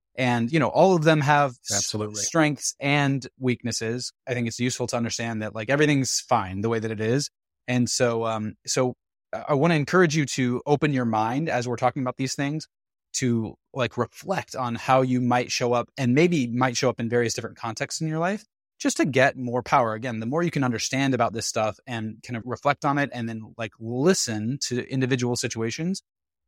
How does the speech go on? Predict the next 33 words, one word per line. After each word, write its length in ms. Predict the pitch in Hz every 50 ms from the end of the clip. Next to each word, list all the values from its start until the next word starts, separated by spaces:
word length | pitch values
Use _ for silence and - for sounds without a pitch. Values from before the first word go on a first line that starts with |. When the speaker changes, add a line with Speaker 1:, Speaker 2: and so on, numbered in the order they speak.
| _ - 110
Speaker 2:
Mm. 200 | 117 123 147 143
Speaker 1:
in, 80 | 101 -
in 180 | 147 135 131
both 380 | 117 143 151 147 - - - - -
the 200 | 127 117 123 135
way 100 | 147 139
that 80 | 127
you're 220 | 110 131 147 160 156
showing 240 | - - 170 170
up 100 | 170 165 -
and 160 | 135 135 139
the 60 | 139
people 320 | 127 135 127 - 117 113 110
around 320 | 110 110 113 120 131 131
you 120 | 117 107 101
are 80 | 98
showing 320 | 95 - 110 98 98 95 95
up, 160 | 95 107 - _ _ _ _ _ _ -
the 60 | 123
more 260 | 127 135 131 131 123
we, 160 | 120 120 123 - -
power 300 | - 123 120 113 110 110 110 -
and 140 | 135 123 117
influence 400 | 113 107 - 120 110 107 98 -
and 100 | 113 104
choice 400 | - - 113 107 107 - - 117
we 120 | 110 107
have 420 | 95 - - 101 98 92 90 92 -
in 140 | 113 120 113
any 140 | 107 104 98
given 200 | 101 92 98 95
situation. 460 | - 98 - 101 98 95 - 101 98
So, 240 | - 104 98 98